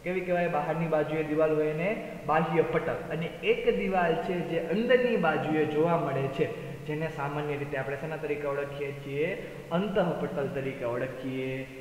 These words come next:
છીએ. એટલે કે દરેક કણાભ સૂત્ર હોય એ બેવડી પટલમય રચના ધરાવે છે, બે પડની રચના ધરાવે છે. આના લીધે, right, આ બેવડી પટલમય રચનાને લીધે બે ભાગ જોવા મળે, જેવા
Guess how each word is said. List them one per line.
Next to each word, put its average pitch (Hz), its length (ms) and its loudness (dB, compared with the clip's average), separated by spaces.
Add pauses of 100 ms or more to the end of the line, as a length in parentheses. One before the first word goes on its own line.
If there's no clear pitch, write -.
(100)
છીએ. 170 200 0
એટલે 143 260 -2
કે 135 160 -6 (140)
દરેક 214 300 4
કણાભ 185 460 2
સૂત્ર 160 260 -4 (220)
હોય 165 260 0 (400)
એ 196 140 -2 (260)
બેવડી 226 580 2
પટલમય 170 540 0
રચના 143 320 -2
ધરાવે 131 300 -2 (100)
છે, 147 80 -4 (180)
બે 180 120 6 (180)
પડની 170 480 2
રચના 143 320 -4
ધરાવે 123 500 -4 (540)
છે. 139 140 -4 (580)
આના 233 320 4
લીધે, 185 340 4 (400)
right, 190 320 0
આ 156 160 0
બેવડી 190 380 4
પટલમય 190 500 -2
રચનાને 156 480 -2
લીધે 151 300 0 (720)
બે 151 240 2
ભાગ 185 320 2
જોવા 190 320 2
મળે, 196 180 0 (380)
જેવા 165 260 4